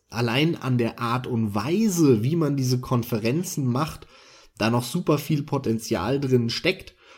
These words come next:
und Sony da halt super viel dran geändert hat.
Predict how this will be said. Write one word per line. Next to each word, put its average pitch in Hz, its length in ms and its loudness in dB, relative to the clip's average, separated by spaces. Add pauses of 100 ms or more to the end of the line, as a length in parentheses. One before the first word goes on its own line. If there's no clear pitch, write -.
(160)
und 123 140 4
Sony 151 720 2 (260)
da 120 240 0
halt 127 160 4
super 143 340 2
viel 139 400 -2
dran 113 300 -2
geändert 123 640 0
hat. 156 380 -6